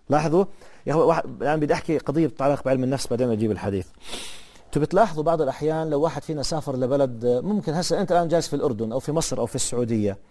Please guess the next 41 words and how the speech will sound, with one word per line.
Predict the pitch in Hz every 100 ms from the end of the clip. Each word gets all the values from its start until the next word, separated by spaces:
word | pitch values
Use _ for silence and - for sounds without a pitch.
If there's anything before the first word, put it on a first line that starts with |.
| - -
وأنت | - 208
ماشي | 233 208
بالشارع، | 196 - 208 185 175 - - - -
لو |
كنت | 143 196
في |
السعودية | 160 - 160 160 156
مثلًا، | 135 127 120
مش | 135 208
كل | 247
واحد | 233 170
تمشي | 202 175 160
معاه | 156
بالشارع | 143 - 156 147
بتشوفه: | 139 170 147 170
"أهلًا، | 247 254 247
أهلًا، | 262 254
أنت | 254
من | 254
السعودية"، | 240 226 240 254
وبتقبله | 262 208 - 214 233
وبت-، | 247 226 226 247
وبتضمه، | 226 226 180 240 220
لأنه | 214 226
من |
السعودية، | 220 190
ما | 208
أنت | 247
من | 233
السعودية | 170 196 233
ومن | 233
السعودية، | 180 185 151 135
أنت | 190 202
من |
الأردن | 185 - 208
هم | 226 202 - - -
من |
الأردن، | 220 214 170
ما | 240
في | 196
مشكلة. | 147 - 113